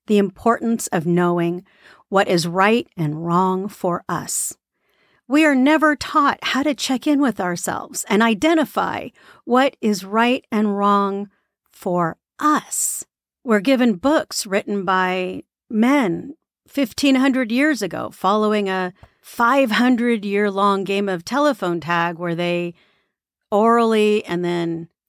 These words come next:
wrote down different interpretations of something that happened five hundred years previous. And then that book was continuously edited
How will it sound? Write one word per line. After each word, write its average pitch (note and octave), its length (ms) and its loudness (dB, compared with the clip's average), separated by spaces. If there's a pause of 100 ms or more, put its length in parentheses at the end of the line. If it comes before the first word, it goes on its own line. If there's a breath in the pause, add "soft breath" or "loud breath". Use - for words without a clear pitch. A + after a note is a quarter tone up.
(160)
wrote G#3+ 300 0
down G3+ 520 2
different F3 580 -6
interpretations F#3+ 1120 -2
of E3 240 -6 (320 soft breath)
something A3 400 0
that F#3+ 140 -2
happened F#3+ 400 0
five A3 320 0
hundred G#3 300 2
years F3 320 -4 (260)
previous. C#4 640 0
And F#3+ 100 -2
then F3+ 320 0 (360 soft breath)
that B3 340 2
book G#3+ 320 0
was F3+ 640 -4 (400)
continuously A#3+ 1080 0
edited G#3 600 -2